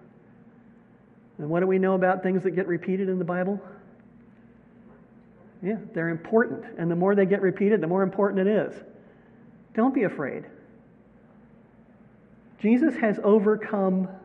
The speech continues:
death. You know, the lies that Satan tells, sooner or later, they all kind of circle back to our fear of death.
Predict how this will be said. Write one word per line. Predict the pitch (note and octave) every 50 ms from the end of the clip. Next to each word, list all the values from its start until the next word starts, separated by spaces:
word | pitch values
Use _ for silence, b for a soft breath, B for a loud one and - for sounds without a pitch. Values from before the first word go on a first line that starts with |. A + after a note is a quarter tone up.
| - - - D#3+
death. | F3 D#3 C3+ - - - - - - - - - - B B B B B B B B
You | A3+ A#3+
know, | C#4 C#4+
the | B3+
lies | G#3+ G#3+ G#3+ A#3 C#4 F4 G4+ G4+ E4+ - -
that | G#3+ A3 A3+
Satan | - - B3 A#3+ B3 A#3+ A3+ G#3
tells, | G#3+ - A#3 A3 A3 A3+ A#3 B3 B3 A#3+ - - - - - - - - -
sooner | - E4 F#4 F4+ C#4
or | A#3 G#3+
later, | G#3+ G#3+ A3 G3+ F#3+
they | E3+ F3+ F#3
all | F#3+ G3+ A#3 C4 B3+
kind | B3+ - - A#3+ A3
of | G3 -
circle | - - G#3+ G#3+ - G#3+ F#3
back | E3+ F3+ F#3 F#3+ F#3+ -
to | G3+
our | F3+ E3+ D#3+
fear | - - G3 F#3+ F#3
of | E3 D3
death. | D#3 D#3 D#3+ E3 E3+